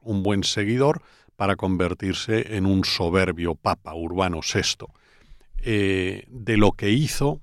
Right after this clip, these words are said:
del trato que dio a sus electores, habla que provoca a los pocos meses el cisma más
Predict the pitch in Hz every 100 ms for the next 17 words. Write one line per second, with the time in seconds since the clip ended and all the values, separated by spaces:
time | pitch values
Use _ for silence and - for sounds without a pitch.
0 | - 107 104 101 92 - 147 143 - 104
1 | - 98 107 113 104 - 92 98 90 -
2 | - 127 117 120 - - - - - -
3 | - 131 123 117 120 127 _ _ - 107
4 | 120 - _ _ 101 98 127 120 85 82
5 | - 92 85 - 113 - 107 120 113 -
6 | 127 117 - - 104 92 - - 143 -
7 | 107 87 98 107 - -